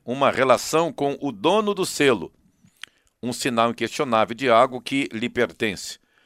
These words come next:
Os crentes são propriedade de Deus e é possível saber isso pelo Espírito que neles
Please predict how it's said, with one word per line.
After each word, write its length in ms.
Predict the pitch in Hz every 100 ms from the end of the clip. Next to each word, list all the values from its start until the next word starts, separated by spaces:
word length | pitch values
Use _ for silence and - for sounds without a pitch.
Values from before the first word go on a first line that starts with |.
| _ _ -
Os 160 | 107
crentes 360 | - 165 180 135
são 240 | - 160
propriedade 800 | - 160 165 143 143 113 127 131
de 60 | 120
Deus 440 | 156 170 110 -
e 160 | 135 135
é 80 | 127
possível 920 | - 185 - - 135 139 156 185 180 _ _ _ -
saber 500 | - 156 104 123 127
isso 360 | 180 - - _ _ _ -
pelo 240 | 131 120
Espírito 800 | 113 - - 185 214 196 190 180
que 180 | - 139
neles 800 | 107 131 143 135 143 - -